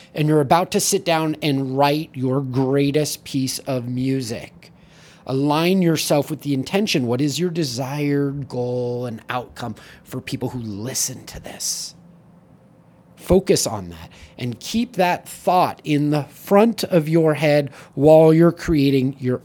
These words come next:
art. It's what I do when I'm working on my speeches, when I'm working on a podcast episode,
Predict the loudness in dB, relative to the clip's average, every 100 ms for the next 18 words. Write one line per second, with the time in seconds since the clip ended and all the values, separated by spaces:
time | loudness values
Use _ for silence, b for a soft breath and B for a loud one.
0 | -4 -4 -6 -14 -16 -16 _ _ _ -20
1 | -20 -20 -20 _ -20 _ -20 -20 _ -20
2 | _ -20 -10 -6 -4 -2 0 0 0 -6
3 | -20 -20 _ _ -6 -4 -2 -4 -4 -4
4 | -4 -4 -4 -2 -2 -4 -8 -14 B B
5 | B B -4 -2 0 -2 0 -2 -2 -6
6 | B B -4 -4 -2 -4 -4 -6 -8 -8
7 | -6 -2 -2 -4